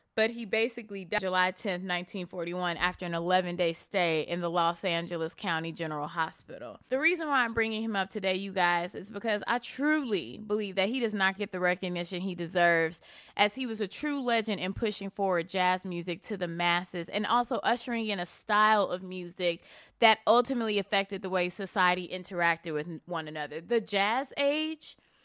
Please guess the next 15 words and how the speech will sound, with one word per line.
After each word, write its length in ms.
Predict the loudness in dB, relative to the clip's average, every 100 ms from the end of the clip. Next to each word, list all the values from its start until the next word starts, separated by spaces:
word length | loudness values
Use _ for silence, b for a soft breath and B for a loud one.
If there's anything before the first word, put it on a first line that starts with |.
| b b b
jazz 400 | 2 6 8 6
was 180 | -2 -10
the 200 | -6 -2
original 500 | -2 0 -4 -4 -8
trap, 400 | -6 2 4 4
like, 180 | 0 0
before 400 | -4 0 2 2
Gucci, 420 | 0 -8 -8 -10
before 380 | -10 -6 -4 -2
Her, 320 | 0 0 0
before 400 | -2 -6 -2 -2
Bibby, 400 | -2 -4 -4 -8
before 380 | -10 -4 0 0
Chief 240 | -4 -14
Keef, 180 | -12 -8